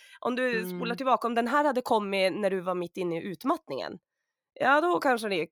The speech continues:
Speaker 1: inte hade varit lika
Speaker 2: Det känns ju lite som man är lite sjukskriven ibland, alltså.
Speaker 1: Ja, fast utan att vara sjuk.
Speaker 2: Ja, <laughs> precis.
Speaker 1: <laughs>
Speaker 2: Fast du, du är sjuk och jobbar.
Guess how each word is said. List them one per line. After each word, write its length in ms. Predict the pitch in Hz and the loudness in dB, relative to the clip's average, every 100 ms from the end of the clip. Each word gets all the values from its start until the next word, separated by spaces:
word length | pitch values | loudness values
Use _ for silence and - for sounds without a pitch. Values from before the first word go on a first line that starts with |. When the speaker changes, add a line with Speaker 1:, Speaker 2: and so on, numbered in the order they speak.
| _ | _
Speaker 1:
inte 400 | - 180 147 - | -8 -6 -6 -6
hade 160 | 165 156 | -4 -4
varit 180 | 147 143 | -6 -6
lika 400 | 104 - 104 - | -10 -8 -6 -6
Speaker 2:
Det 60 | 233 | -6
känns 220 | 480 - | -8 -14
ju 40 | |
lite 280 | - 196 - | -12 -14 -14
som 180 | - 208 | -18 -14
man 120 | 196 | -12
är 140 | 294 | -10
lite 220 | 302 - 180 | -12 -18 -12
sjukskriven 640 | 208 269 - 302 - 240 | -10 -10 -12 -14 -12 -12
ibland, 320 | 240 240 233 | -12 -12 -12
alltså. 260 | 240 220 240 _ _ _ _ _ | -12 -14 -16 _ _ _ _ _
Speaker 1:
Ja, 400 | - 190 208 233 _ _ _ _ - | -4 -4 -6 -12 _ _ _ _ -2
fast 180 | 233 - - - | -2 -4 -20 -10
utan 300 | 233 170 185 | -10 -6 -6
att 40 | |
vara 100 | 165 | -6
sjuk. 380 | 160 - - - - | -8 -10 -14 -18 -8
Speaker 2:
Ja, 120 | 302 466 _ | -8 -8 _
<laughs> 200 | _ - | _ 2
precis. 460 | 269 - 302 320 359 | 4 10 12 12 12
Speaker 1:
<laughs> 760 | - 339 349 302 311 330 339 | 12 12 12 12 8 6 6
Speaker 2:
Fast 220 | 330 330 240 | 6 6 6
du, 240 | 311 285 202 320 - - - | 4 4 2 -2 -14 -18 -2
du 220 | 285 339 285 | 4 6 6
är 120 | 226 | 4
sjuk 400 | 262 208 180 - | 4 4 4 -2
och 180 | 190 - | -4 -2
jobbar. 600 | 185 196 214 190 214 | -2 0 2 2 0